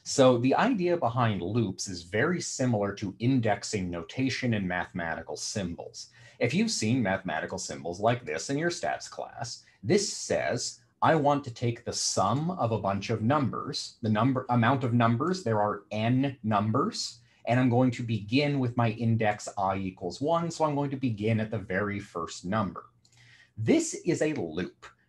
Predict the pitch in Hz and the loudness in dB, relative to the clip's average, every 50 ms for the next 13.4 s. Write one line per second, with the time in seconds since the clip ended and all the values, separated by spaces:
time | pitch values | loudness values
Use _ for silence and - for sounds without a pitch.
0 | _ _ - 147 - 226 214 226 208 156 110 107 113 113 113 - - - - - | _ _ 0 0 0 2 2 4 4 4 4 2 0 0 -2 -2 -6 -6 -4 -4
1 | - - - 160 113 80 71 - 127 - - - - _ _ _ - - 107 139 | -2 2 4 4 4 4 2 0 -4 -6 -8 -10 -12 _ _ _ -2 0 2 2
2 | 170 165 135 135 139 147 143 - - - - 127 110 104 107 117 123 123 - _ | 2 4 4 6 6 6 4 2 -4 -4 -2 0 0 2 2 0 -2 -2 -6 _
3 | _ - - - - - - - 180 185 170 143 156 170 196 226 - - _ _ | _ -10 -8 -6 -4 0 4 6 6 8 6 6 4 2 0 -2 -2 -6 _ _
4 | _ _ _ - - - - - 165 175 202 190 160 156 156 165 175 185 - _ | _ _ _ -20 -18 -8 0 4 4 6 6 6 6 4 2 0 -2 -6 -10 _
5 | _ _ _ _ _ - 131 143 147 135 123 143 160 175 180 180 - - 110 113 | _ _ _ _ _ 0 2 4 4 4 4 2 2 0 -2 -4 -4 0 2 4
6 | 123 151 151 123 107 90 90 82 87 117 139 - - - - - _ _ _ _ | 4 4 4 4 2 2 0 -2 -2 -2 -2 -2 -4 -4 -6 -10 _ _ _ _
7 | _ _ _ _ - 110 120 120 117 120 127 127 - - - - 123 - - - | _ _ _ _ 4 6 6 8 8 6 4 0 -2 -4 0 0 0 0 0 -2
8 | 120 107 98 95 95 98 104 123 135 123 107 95 90 - - 110 104 104 - - | -2 -2 0 2 2 2 2 2 2 2 0 0 -2 -2 -2 -2 -2 -2 -4 -8
9 | - 107 95 92 87 92 110 143 - - - 196 196 202 202 202 - - 120 120 | -6 -6 -4 -2 0 0 0 0 0 0 0 0 0 0 -2 -4 -2 0 2 2
10 | 113 107 107 113 131 139 135 117 120 123 127 123 120 117 110 113 120 110 - - | 2 2 0 0 0 0 2 2 2 2 2 2 2 0 0 2 0 0 0 2
11 | 95 98 98 98 95 92 - 85 80 - - - 82 - 117 - - - 69 - | 2 4 4 2 2 -2 -6 -10 -14 -14 -12 -12 -12 -12 -12 -14 -10 -10 -10 -10
12 | - - _ _ _ _ _ _ _ _ _ _ _ _ - _ _ _ _ _ | -10 -14 _ _ _ _ _ _ _ _ _ _ _ _ -20 _ _ _ _ _
13 | _ _ _ _ - - 92 - | _ _ _ _ -4 -2 -2 -2